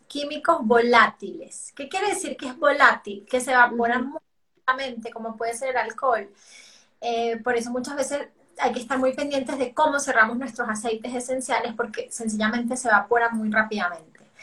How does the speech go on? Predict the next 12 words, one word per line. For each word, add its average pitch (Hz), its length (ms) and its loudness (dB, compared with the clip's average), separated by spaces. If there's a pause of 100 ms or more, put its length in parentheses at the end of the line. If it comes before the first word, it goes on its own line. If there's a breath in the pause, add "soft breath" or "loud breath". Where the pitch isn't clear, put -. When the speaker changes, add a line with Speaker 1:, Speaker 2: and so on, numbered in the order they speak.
(420 loud breath)
Speaker 2:
Ah, 247 180 4
eso 262 180 0
Speaker 1:
Entonces 294 40 2
Speaker 2:
no 302 100 4
sabía. 262 680 4
O 220 100 -2
sea, 247 140 2
si 233 120 -2
yo 262 140 8
dejo 311 220 6
un 311 100 6
abierto, 311 320 4